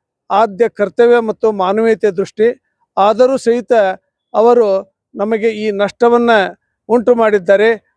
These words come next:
ಅದು ಏನೋ ನದುರು ಚೂಕಿನಿಂದ ಆಗಿದೆಯೋ ಏನೋ ಗೊತ್ತಿಲ್ಲ. ಆದ್ದರಿಂದ ಈಗ ನಮಗೆ ಆ ನಷ್ಟವನ್ನು ಭರಿಸಲು ಸಹಿತ ನಾವು ಸುಮಾರು ಮೂರುವರೆ ತಿಂಗಳಿಂದ ಈಗಾಗಲೇ ಸನ್ಮಾನ್ಯ ಅಶೋಕ್ ಸಜ್ಜನ್ ಅವರು ರಾಜ್ಯ ಸಂಚಾಲಕರು,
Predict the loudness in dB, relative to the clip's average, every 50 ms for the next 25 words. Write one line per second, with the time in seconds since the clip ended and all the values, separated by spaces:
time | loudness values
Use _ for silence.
0 | -4 -4 -2 2 2 2 4 2 0 -2 -6 _ _ _ _ _ _ -14 -8 -2
1 | -2 -2 0 0 -2 -2 -2 -2 -2 0 -2 -2 -2 -2 -4 -4 -4 -2 -4 -4
2 | 0 2 2 2 2 2 2 2 2 2 4 2 2 2 2 0 2 0 0 -2
3 | -2 -4 -4 -2 -2 -2 _ -2 0 2 2 0 0 0 _ _ _ _ _ _
4 | _ -6 -2 -2 -2 -2 0 -2 0 0 0 0 -2 -2 -2 -2 -2 -2 -2 -2
5 | -2 -4 -4 -2 0 0 0 0 -2 -2 -4 -4 -4 0 0 2 2 2 2 0
6 | -2 -2 -2 -4 -4 -4 -4 -2 -2 -2 -2 -2 -4 -2 0 0 2 2 0 -2
7 | _ _ _ _ _ _ -4 -2 -2 -2 0 0 0 2 2 2 0 0 -2 -2
8 | -2 0 2 4 2 2 2 0 -4 -6 -2 0 0 0 0 -2 -4 -4 -2 0
9 | 0 0 0 -6 _ _ _ _ _ -6 -2 0 2 4 2 2 2 2 0 0
10 | 0 -2 -6 -10 _ _ _ _ _ _ -4 -4 -2 -2 0 -2 0 0 0 0
11 | 0 -2 0 0 0 0 0 -2 -4 -4 0 0 -2 0 2 2 2 2 2 2
12 | 2 0 -2 _ _ _ _ _ _ -12 -6 -2 0 0 0 0 0 0 0 2
13 | 2 0 -4 -8 _ _ _ _ _ _ _ -8 -8 -8 -4 0 0 2 2 2
14 | 0 -2 0 0 2 2 0 -2 -4 _